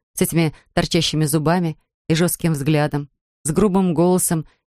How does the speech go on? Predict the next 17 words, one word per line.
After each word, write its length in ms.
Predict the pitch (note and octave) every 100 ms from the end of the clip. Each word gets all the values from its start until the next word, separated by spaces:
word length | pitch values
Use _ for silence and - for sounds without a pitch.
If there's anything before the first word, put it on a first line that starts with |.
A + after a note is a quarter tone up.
| -
и 60 |
мужеподобными 720 | F3 D#3+ - D#3 E3+ D3+ D#3+ D3+
манерами. 640 | D3+ C#3+ C#3+ D3+ D3 C#3 _ _ _ _ _ -
Оказалось, 540 | F#3+ G#3+ G3 B3+ B3+
что 160 | - G3
она 160 | F#3 F3
выходит 400 | E3+ F3+ E3+ D3+
замуж 420 | D3 F#3+ G#3+ F3+
за 140 | E3
лучшего 400 | E3 F3 - F3+
друга 340 | E3 F#3+ F#3 -
Эли. 340 | E3 D#3+ D#3+ D#3+ _ _ _ _ _ _
И 80 | F#3+
мне 140 | G#3+ G#3
кажется, 420 | A3 G#3 - G3+
что 180 | - F#3+
затеяла 720 | G3 F#3+ - G#3 G3+ F#3+